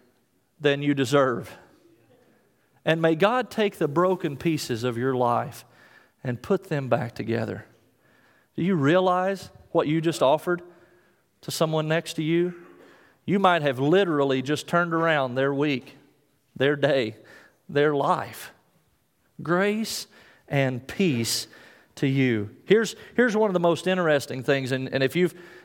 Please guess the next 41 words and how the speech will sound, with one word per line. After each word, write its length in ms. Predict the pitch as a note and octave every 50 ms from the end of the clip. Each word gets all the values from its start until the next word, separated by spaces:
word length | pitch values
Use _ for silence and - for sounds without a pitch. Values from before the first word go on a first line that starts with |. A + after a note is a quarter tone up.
| -
if 140 | - B2+ -
you've 160 | F3 F3+ D#3
learned 280 | D#3+ E3 E3+ F3+ F3+ E3
about 260 | D#3+ D#3+ D#3 C#3+ -
Paul 320 | - F3+ E3+ E3+ E3 D#3+
at 60 | C#3+ C#3
all, 220 | D3+ D#3+ D3 C3+
you 160 | B2 C3 C#3
know 220 | C3+ C#3+ D3 D3 C#3+
this 240 | C3 C#3 C3 -
is, 160 | B2+ A#2 - - - - - - _ -
this 180 | C#3+ C3 -
colors 480 | - - - F3+ E3+ E3 C#3 B2+ A#2+ -
everything 500 | - C#3+ D3 D3 D3 C3+ C#3+ D3+ C#3+ C#3
that 100 | C3 B2
he 140 | C#3+ C#3 C3+
writes. 400 | C3+ C#3+ C#3 B2+ A#2 - - - - - - - - - - _ _
He, 240 | - - F#3+ F3+ -
he 300 | - - D3+ D#3+ E3+ E3+
writes 540 | D#3 D#3+ F3 F#3 G3+ G#3+ G#3+ - - - - - - - -
from 340 | - - - E3 D#3 D3+ C#3+
prison, 600 | - - - G3 G3 F3 C3 C3 B2+ B2+ C3 B2+ - - - _ _ _ _ _ _ _ -
"I'm 200 | C#3+ D3+ E3 D#3+
in 160 | D#3 D3+ C#3+
chains 640 | C3 - - F#3+ G3 F#3+ F3 D3+ C#3+ C#3+ C#3 - - - - - - - _ _
for 200 | - - E3 D#3
the 80 | D3 D3
gospel," 580 | C#3+ D#3+ D#3+ E3 E3 D3+ - - C#3+ C3 C3
and 80 | B2+ B2+
he's 180 | C3 A#2+ A2+
not 260 | D3+ D#3+ F3 G3 G3 F#3
just 240 | F#3 F#3+ - -
in 100 | F#3 E3+
any 220 | D#3+ E3+ F3+ F3+ E3
prison, 480 | D#3 - - F3+ F3+ E3+ C#3 C#3 C#3
he's 220 | C#3 C3+ C#3+ C3 B2+
in 120 | C#3 C3+
a, 100 | B2+ A#2 - - - - - -
a 100 | A#2 C3
Roman 560 | C3 B2+ C#3+ D#3+ F3+ G3+ G3+ F#3 E3 C#3+ C3+
peri-, 400 | - - D3+ C#3+ C#3 C#3 C#3+ C#3+